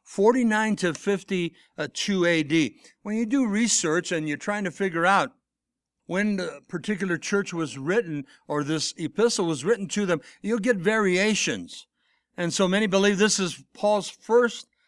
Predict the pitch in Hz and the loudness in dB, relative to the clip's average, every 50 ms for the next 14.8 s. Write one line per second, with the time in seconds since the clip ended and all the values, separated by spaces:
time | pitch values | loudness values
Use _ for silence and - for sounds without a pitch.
0 | _ _ _ _ _ - 170 175 - - - 214 214 196 - - 175 156 139 139 | _ _ _ _ _ -8 -6 -6 -4 -2 -2 0 0 2 0 0 0 -2 -2 -2
1 | 156 139 156 156 123 175 170 170 165 - - - 175 165 151 139 147 160 160 117 | -4 -4 -6 -6 -4 -2 -2 -2 -4 -4 -4 -2 -2 0 0 2 2 0 0 0
2 | 113 104 95 80 - _ _ _ - - 180 175 190 165 170 - - 208 208 220 | -4 -8 -8 -10 -12 _ _ _ -6 -2 0 0 0 -2 -2 2 4 4 6 4
3 | 202 - 233 233 220 220 226 220 190 - 196 190 196 196 196 190 196 202 190 - | 4 2 2 2 2 0 -2 -2 -2 0 0 0 2 2 0 0 0 -2 -2 -4
4 | 165 147 - 185 180 - 165 - - 185 175 165 160 160 147 135 160 143 107 - | -8 -6 -6 -6 -6 -6 -10 -10 -6 -2 0 2 2 2 2 0 0 -2 -2 -4
5 | - _ - - - - _ _ - - 226 247 254 262 233 226 214 160 147 - | -8 _ -20 -20 -20 -20 _ _ 0 4 6 8 8 8 8 6 4 2 -2 -8
6 | - 208 233 247 254 233 - - 233 214 214 220 196 123 92 - _ _ _ _ | -6 -4 -2 -2 -2 -2 -4 -4 -4 -2 -2 -2 -4 -4 -6 -10 _ _ _ _
7 | _ _ _ _ _ _ _ - 135 175 196 214 214 190 196 196 180 - - 240 | _ _ _ _ _ _ _ -4 0 2 2 4 4 4 4 4 2 2 2 2
8 | 233 - 233 180 190 208 208 - - 220 208 214 220 208 147 123 135 127 123 127 | 2 0 -2 -2 0 0 0 0 -2 -2 0 0 0 -2 -2 -2 -2 0 0 0
9 | 160 202 104 98 _ _ _ _ _ _ _ _ _ _ _ _ _ _ _ _ | -2 -4 -6 -8 _ _ _ _ _ _ _ _ _ _ _ _ _ _ _ _
10 | _ _ - 196 226 226 214 233 220 202 208 226 247 247 254 226 202 180 143 151 | _ _ 0 2 4 6 6 6 4 4 6 4 4 4 4 2 0 0 0 2
11 | 156 160 160 180 170 - 196 165 160 - - 185 175 170 - - 170 165 - 156 | 2 2 2 2 0 -4 -6 -6 -6 -4 -2 0 0 0 0 -2 -4 -4 -2 -2
12 | 143 135 - 170 156 160 156 165 175 185 180 - 131 104 - - - - - _ | -2 -2 -4 -2 -2 0 2 2 2 0 0 -2 -2 -4 -4 -10 -20 -20 -12 _
13 | 180 190 202 202 190 175 165 185 220 247 262 233 - 262 - - 220 196 185 202 | 2 2 2 2 0 0 2 6 6 6 6 6 2 0 2 4 4 4 4 4
14 | 202 - - 196 180 165 - - 226 208 170 139 135 147 147 | 2 0 0 0 0 0 0 2 4 4 4 4 4 0 -2